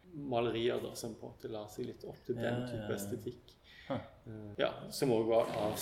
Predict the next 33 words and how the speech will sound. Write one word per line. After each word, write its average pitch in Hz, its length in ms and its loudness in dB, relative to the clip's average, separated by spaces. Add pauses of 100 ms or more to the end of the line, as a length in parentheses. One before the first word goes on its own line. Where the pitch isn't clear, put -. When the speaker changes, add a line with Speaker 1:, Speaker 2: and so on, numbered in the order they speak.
(160)
Speaker 1:
av 110 160 0
Sandnes - 440 0
da, 120 80 -4 (120)
av 107 180 2
byen. 113 320 -4
Speaker 2:
Mm. 151 380 0
Speaker 1:
Mm. 120 160 2 (840)
Så 127 540 8 (480)
Speaker 2:
Men 127 120 2
har 127 80 4
du 127 100 4
gått - 440 0
helt 104 220 0
vekk - 520 -10
fra 135 120 0
maleri 104 500 -2 (800)
siden, 143 180 2
Speaker 1:
Ja, 120 120 6 (240)
Speaker 2:
eller? - 140 0
Speaker 1:
egentlig. 139 540 2
Speaker 2:
Ja. 117 100 -2 (100)
Speaker 1:
Altså, 147 220 2 (260)
jeg 123 180 2
er 135 220 8
ingen 123 260 2
maler. 104 640 -2
Altså, 120 180 -2
Speaker 2:
Nei. 117 160 6
Speaker 1:
det, 131 380 0 (240)
for 156 80 -4
s-, - 360 -6 (100)
jeg 147 160 -2
trodde 127 240 0